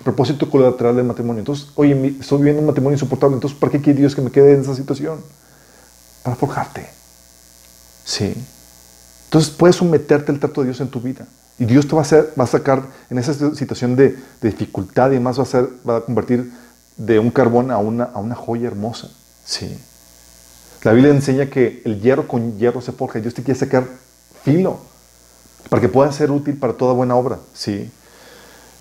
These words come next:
Y obviamente discipúlate, porque vas a requerir ple-, aplicar todas las herramientas que se requieren para sobrevivir la dificultad que estás viviendo.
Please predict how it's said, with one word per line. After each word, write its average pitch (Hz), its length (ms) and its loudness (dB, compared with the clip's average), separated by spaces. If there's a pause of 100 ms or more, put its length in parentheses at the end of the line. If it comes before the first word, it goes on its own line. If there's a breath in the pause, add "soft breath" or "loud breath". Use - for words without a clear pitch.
(120)
Y 143 260 8
obviamente 131 440 2
discipúlate, 143 640 0
porque 113 220 -4
vas 131 120 -4
a 156 40 -2
requerir 143 360 -2
ple-, 143 320 -2
aplicar 135 600 0
todas 156 300 6
las - 100 -8
herramientas 131 680 -2
que - 220 -8
se 135 100 -4
requieren 123 680 2
para 123 560 4
sobrevivir 110 640 -4
la 120 80 0
dificultad 101 540 -4
que 104 80 -6
estás 104 180 0
viviendo. 113 420 2